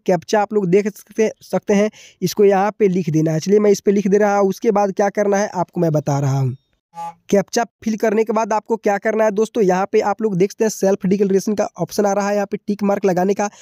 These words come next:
तो आपके यहाँ पे टिक मार्क लगा लेना है। चलिए मैं टिक मार्क लगा ले रहा हूँ। उसके बाद आपको क्या करना है,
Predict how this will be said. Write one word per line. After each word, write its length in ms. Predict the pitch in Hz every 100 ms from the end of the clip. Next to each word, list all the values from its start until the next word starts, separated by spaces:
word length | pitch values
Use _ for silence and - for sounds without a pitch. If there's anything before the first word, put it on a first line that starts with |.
| - _
तो 60 | 196
आपके 260 | 190 - 208
यहाँ 180 | 202 202
पे 60 | 208
टिक 280 | - 202
मार्क 200 | 202 202 196
लगा 220 | 170 180
लेना 140 | 202
है। 40 | 202
चलिए 200 | 190 208
मैं 120 | 202
टिक 180 | 208 202
मार्क 200 | 202 208
लगा 220 | 185 190
ले 100 | 208
रहा 120 | 208
हूँ। 120 | 202
उसके 240 | 202 - 240
बाद 220 | 220 208
आपको 220 | 208 -
क्या 240 | 214 185 180
करना 240 | 208 208
है, 120 | 208